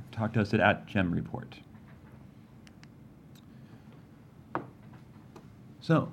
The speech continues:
we've made some progress in the last fifteen years in education. We started thinking back from the be-, beginning of the Millennium Development Goals. Uh, we have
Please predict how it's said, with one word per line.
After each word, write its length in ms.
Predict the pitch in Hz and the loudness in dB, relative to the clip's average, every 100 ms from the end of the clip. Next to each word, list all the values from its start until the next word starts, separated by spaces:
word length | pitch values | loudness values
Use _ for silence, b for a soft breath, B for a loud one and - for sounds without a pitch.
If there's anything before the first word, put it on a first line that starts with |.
| - | -4
we've 200 | - 190 | 4 6
made 160 | 226 247 | 6 6
some 120 | 202 | 6
progress 340 | 135 104 104 113 | 10 10 10 8
in 60 | |
the 60 | 110 | 8
last 200 | 107 - | 8 6
fifteen 260 | 117 113 | 6 8
years 220 | 104 104 104 | 8 8 6
in 60 | |
education. 680 | 98 107 - 90 - 104 107 | 4 4 6 6 6 4 6
We 100 | 107 | 4
started 300 | 117 107 107 | 6 6 6
thinking 220 | 101 107 | 4 6
back 300 | 104 104 104 | 10 10 8
from 260 | - 113 104 | 4 6 6
the 60 | 101 | 6
be-, 260 | 104 104 - - - - | 4 2 -2 -16 -20 -2
beginning 280 | 110 117 113 | 4 6 8
of 40 | |
the 60 | 104 | 8
Millennium 380 | 107 104 101 92 98 | 6 6 4 0 2
Development 400 | 113 107 87 87 | 6 6 4 2
Goals. 420 | 92 90 - - B B B - 90 | 2 2 -2 -10 B B B -4 2
Uh, 260 | 87 92 - - | 4 4 0 0
we 120 | 101 | 2
have 400 | 95 92 87 | 8 8 8